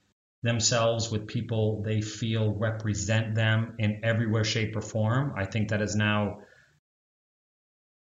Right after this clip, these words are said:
translated or transformed into, into the products that we buy. We wanna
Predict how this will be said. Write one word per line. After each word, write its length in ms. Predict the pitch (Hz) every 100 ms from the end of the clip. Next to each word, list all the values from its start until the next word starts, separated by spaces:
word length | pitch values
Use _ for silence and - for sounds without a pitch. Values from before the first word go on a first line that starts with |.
| -
translated 1200 | - 120 113 110 107 104 110 117 113 113 107 104
or 180 | 104 101
transformed 840 | - 104 101 101 - 127 117 104 104
into, 960 | 110 104 101 - 101 101 98 101 101 -
into 240 | 104 110
the 100 | 104
products 460 | - - 160 - -
that 160 | 98
we 60 | 87
buy. 340 | 85 78 90 95
We 120 | 107
wanna 300 | 107 113